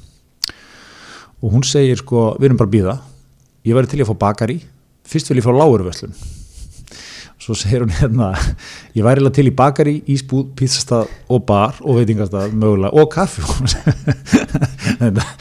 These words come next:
ákveðnar kröfur þarna, en, en við auðvitað fögnum því,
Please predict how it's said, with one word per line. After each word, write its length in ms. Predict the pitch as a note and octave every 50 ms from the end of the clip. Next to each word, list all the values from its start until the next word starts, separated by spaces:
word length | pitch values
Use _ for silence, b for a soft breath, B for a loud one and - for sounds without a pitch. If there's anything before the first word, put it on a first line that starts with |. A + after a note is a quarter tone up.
| B B B B B B
ákveðnar 320 | A2 B2+ - C3+ C3+ C3
kröfur 420 | C3 - B2+ C3 C#3 D3+ D#3 D#3+ D3+
þarna, 280 | C3+ D3+ B2+ B2+ D3 G#3+ D#3 - - - C3+ - B B B B B B B
en, 200 | G#2+ A2+ A#2+ C3
en 220 | - B2+ A#2+ C3 C3+
við 340 | D3+ D3 C#3 D3+ E3 E3+ E3 E3
auðvitað 420 | E3+ E3 C#3+ - C#3+ C3+ C3 C3
fögnum 260 | A#2+ D#3 D#3+ C#3+ D3+
því, 140 | G#2+ G#2+ F#2+